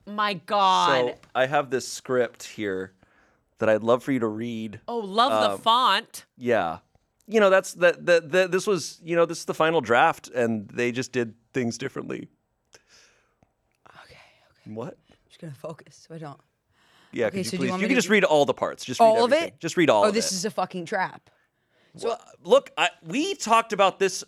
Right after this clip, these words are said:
Speaker 1: I
Speaker 2: show.
Speaker 1: have to stay strong
Speaker 3: Oh, you did.
Speaker 1: 'cause I
Speaker 3: You
Speaker 1: think
Speaker 3: did.
Speaker 1: I'm losing right now.
Speaker 3: You did, because the, yeah, I
Speaker 2: You are, in fact, losing pretty hardcore right now, Amanda.
Speaker 3: Yeah,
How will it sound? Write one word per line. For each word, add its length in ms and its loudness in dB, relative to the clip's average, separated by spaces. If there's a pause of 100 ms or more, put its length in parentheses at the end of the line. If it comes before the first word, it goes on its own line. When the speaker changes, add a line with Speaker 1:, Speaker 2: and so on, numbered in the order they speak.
Speaker 1:
I 120 0
Speaker 2:
show. 100 4
Speaker 1:
have 220 4
to 40 -6
stay 220 -6
strong 220 -4
Speaker 3:
Oh, 40 -2
you 60 -2
did. 160 0
Speaker 1:
'cause 80 -14
I 80 0
Speaker 3:
You 60 -4
Speaker 1:
think 100 -8
Speaker 3:
did. 80 -2
Speaker 1:
I'm 160 -6
losing 340 -12
right 200 -12
now. 280 -14 (200)
Speaker 3:
You 120 0
did, 200 0
because 300 -2
the, 120 -10 (180)
yeah, 220 0
I 80 0
Speaker 2:
You 140 4
are, 200 6
in 200 -2
fact, 240 0
losing 340 -6
pretty 220 -6
hardcore 460 -8
right 200 -12
now, 160 -12
Amanda. 400 -16 (160)
Speaker 3:
Yeah, 180 -4